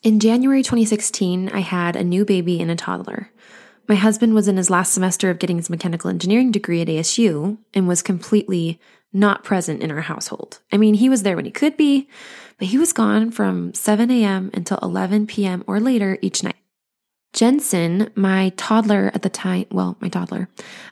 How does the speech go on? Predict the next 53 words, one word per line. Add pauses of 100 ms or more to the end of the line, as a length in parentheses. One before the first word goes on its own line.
um,
he
got
bronchiolitis (100)
and
had
to
be
on
breathing
treatments
a
ton
of
times
each
day. (420)
It
was (100)
the
worst.
And
Rosalind,
of
course,
got
it
too.
She
was
my (480)
little
baby
at
the
time,
and
we
tried
so
hard
to
keep
her
from
getting
sick
and
getting
what
he
had,
but